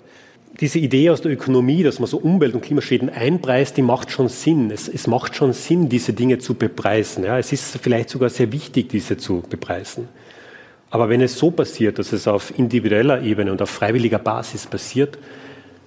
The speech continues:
kann es zu Nebenwirkungen kommen und zu Nebeneffekten. Wenn man nämlich für etwas bezahlt,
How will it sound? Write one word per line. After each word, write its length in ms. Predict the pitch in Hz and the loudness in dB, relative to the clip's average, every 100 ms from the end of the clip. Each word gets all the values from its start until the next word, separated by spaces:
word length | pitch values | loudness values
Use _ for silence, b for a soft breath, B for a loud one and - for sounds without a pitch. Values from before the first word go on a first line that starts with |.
| _ _ _ - | _ _ _ -8
kann 240 | - 123 | -2 2
es 220 | 135 - | 0 -2
zu 140 | - 120 | -2 2
Nebenwirkungen 1040 | 110 117 123 - 107 107 - 101 92 87 | 4 4 0 -2 -2 -2 -2 -4 -4 -6
kommen 400 | - 95 87 87 | -4 -2 -2 -4
und 120 | 90 | -6
zu 100 | - | -2
Nebeneffekten. 760 | 90 92 95 - - - - - - - _ _ _ _ _ - _ - - | -2 -2 -6 -8 -12 -10 -12 -12 -16 -20 _ _ _ _ _ -20 _ -16 -2
Wenn 160 | 113 165 | 2 4
man 120 | 147 | 4
nämlich 380 | 110 107 - - | 2 2 -2 -2
für 120 | 113 | -2
etwas 260 | 104 113 | 0 -2
bezahlt, 580 | - 107 - 127 95 135 | -4 -4 0 0 2 -2